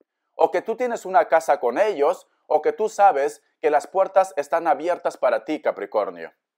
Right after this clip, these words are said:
¿vale? Veo que va a haber una propuesta o que vosotros son almas gemelas o llamas gemelas. Sí, y me sale aquí la carta de la reina de pentáculos. Él o ella, si tiene una pareja,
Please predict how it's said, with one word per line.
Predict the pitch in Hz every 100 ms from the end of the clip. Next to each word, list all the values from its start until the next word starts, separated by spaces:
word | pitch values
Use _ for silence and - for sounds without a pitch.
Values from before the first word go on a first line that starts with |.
| _ 104
¿vale? | 127 185 214 _ _ _ _
Veo | - 240 247
que | 208
va | 208
a |
haber | 214 220 - _
una | 196 196 180
propuesta | 156 180 220 220 208 214 -
o | 151
que | 165
vosotros | 160 156 208 196 185
son | 180
almas | 180 180 165
gemelas | - 127 120 98 95 - _ _ _ _ _ _ _
o | 139 151
llamas | 185 185 135 -
gemelas. | 113 104 95 92 - _ _
Sí, | _ - 185 120 _ _ _
y | 170
me | 170
sale | 233 240
aquí | 226
la | 214 185
carta | 190 185
de | 175
la | 156
reina | 147 156 160
de | 143
pentáculos. | 131 113 - 127 - 107 101 _ _ _ _ _ _ _
Él | 240 285 320 -
o | - 180 196
ella, | 226 196 135 135 185 - _ _ _
si | - 160
tiene | - 247 233
una | 196 -
pareja, | 135 135 190 - 139 175